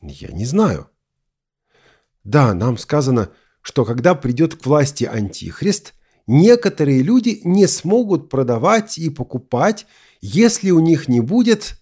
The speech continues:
знак или клеймо зверя.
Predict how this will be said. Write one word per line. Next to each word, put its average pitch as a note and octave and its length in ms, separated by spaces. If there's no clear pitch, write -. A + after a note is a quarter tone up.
знак E3+ 640
или D2 200
клеймо A#2+ 840
зверя. G2 600